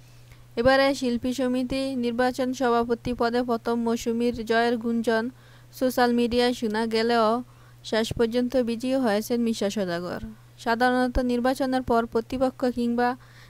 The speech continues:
নির্বাচন প্রক্রিয়া নিয়ে প্রশ্ন তুলতে দেখা যায় পরাজিত প্রার্থীকে, কিন্তু সে পথে হাঁটলেন না মৌসুমী।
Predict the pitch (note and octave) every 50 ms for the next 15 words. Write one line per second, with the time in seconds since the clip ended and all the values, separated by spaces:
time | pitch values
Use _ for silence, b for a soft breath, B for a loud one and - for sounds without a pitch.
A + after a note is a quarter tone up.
0 | B B - A3 A3+ A3 A#3+ B3 A#3+ C4+ B3+ C4 B3+ A#3+ A#3 A#3 - B3 B3+ B3+
1 | B3+ B3 A#3+ B3 B3 B3 B3 B3 - G#3+ A3 - - A#3 A#3 A3+ B3 B3 A#3+ A#3+
2 | B3 A#3+ G#3+ A3 A3+ - A#3+ A3+ A3 A#3 A3+ A3+ - A3+ G#3+ G#3+ A#3 A#3+ A#3+ A#3+
3 | - B3+ A#3+ A3 F#3+ - - - - - - - F3+ - G#3+ A3 - - - -
4 | b b b b b b b b b b b - B3+ B3+ B3+ C4+ C4+ C4 - C4
5 | A3+ A3+ - B3+ B3+ B3 B3+ B3+ B3+ A#3+ G3 G3 - A3 G#3+ A3 A3+ A#3 A#3 A#3
6 | A3+ G#3 G3+ G3+ - G3+ E3+ D#3 E3+ F#3+ G#3+ A3